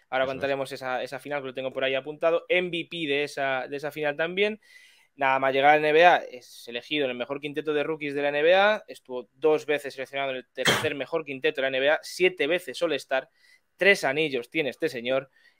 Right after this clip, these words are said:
Speaker 2: Y un M V P de las finales. Y tú, si no has visto mucha N B A o no conoces mucha esta historia un poco más lejana, puedes decir, joder, ¿y cómo en un... En un en unos, eh,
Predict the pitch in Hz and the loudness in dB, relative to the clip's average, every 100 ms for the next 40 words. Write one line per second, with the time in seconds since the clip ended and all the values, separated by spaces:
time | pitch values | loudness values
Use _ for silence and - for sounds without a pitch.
0 | _ 151 170 220 233 220 196 202 226 214 | _ -2 2 2 4 4 4 4 2 2
1 | 208 208 175 190 123 - - 139 135 - | 0 0 0 0 0 -6 -12 -12 -8 0
2 | 202 240 233 226 214 226 226 220 208 202 | 2 2 -2 -4 0 2 2 2 -2 -6
3 | 214 - 208 208 208 214 208 202 196 196 | -8 -6 -4 -4 0 0 0 0 2 4
4 | 208 202 185 185 175 185 185 180 185 185 | 6 4 2 -2 -4 -4 -6 -6 -8 -8
5 | 175 165 _ 175 160 - 175 170 170 - | -10 -10 _ -6 -6 -4 0 0 -2 -6
6 | 170 170 160 165 185 180 196 - - _ | -4 -4 -2 -2 2 2 2 -4 -16 _
7 | _ 147 147 139 123 - 131 160 156 123 | _ -4 -2 -2 -8 -10 -6 -6 -4 -6
8 | 135 185 165 165 160 160 147 147 151 147 | 2 2 2 -2 -4 -4 -4 -4 -6 -6
9 | 143 143 _ _ _ _ - 143 156 156 | -10 -12 _ _ _ _ -8 -4 -2 2
10 | 147 143 - - 143 139 135 135 131 127 | 0 0 -8 -8 -4 -2 -2 -2 -2 -2
11 | 131 85 | -4 -6